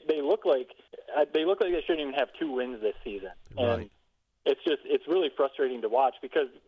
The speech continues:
Speaker 1: there is a lot of talent on the team. They, you know, they do have injuries and a couple opt-outs, um, so it's not, like, an excuse. But so some of the top players are out, but there's still talent on the team, and they look like, they look like a team that should be, like,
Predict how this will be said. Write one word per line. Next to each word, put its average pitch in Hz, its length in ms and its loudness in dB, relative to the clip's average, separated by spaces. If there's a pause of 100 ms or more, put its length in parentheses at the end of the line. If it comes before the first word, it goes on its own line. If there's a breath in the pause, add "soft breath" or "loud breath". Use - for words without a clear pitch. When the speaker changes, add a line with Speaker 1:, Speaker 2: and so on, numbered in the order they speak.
(120)
Speaker 1:
there 160 200 4
is 190 80 -2
a 185 40 0
lot 170 200 0
of - 100 -6
talent 180 320 -2
on 160 80 -8
the - 80 -10
team. 339 280 -4 (280)
They, 175 220 2
you 185 120 -2
know, 151 120 4
they 160 220 2
do 208 140 2
have 139 140 2
injuries 147 480 -2 (140)
and 131 100 -4
a 120 40 -6
couple 135 320 -2
opt-outs, 135 480 0 (540)
um, 123 260 0
so 143 200 4
it's 139 180 -2
not, 147 140 2
like, 127 140 -4
an 131 100 -4
excuse. 135 440 -4 (120)
But 147 120 -2
so 139 160 4
some 143 140 0
of 135 60 2
the 120 80 2
top 123 280 -2
players 135 280 2
are 123 160 -2
out, 127 240 0 (400 soft breath)
but 160 160 2
there's 160 180 0
still 220 180 2 (140)
talent 147 300 0
on 135 120 0
the 110 80 -8
team, 120 420 -6
and 127 120 -2
they 123 120 2
look 139 260 2
like, 120 280 2 (640)
they 139 120 4
look 196 180 2
like 170 120 4
a 139 80 0
team 143 300 -4
that 123 100 -2 (100)
should 135 160 4 (180)
be, 131 140 2
like, 120 240 4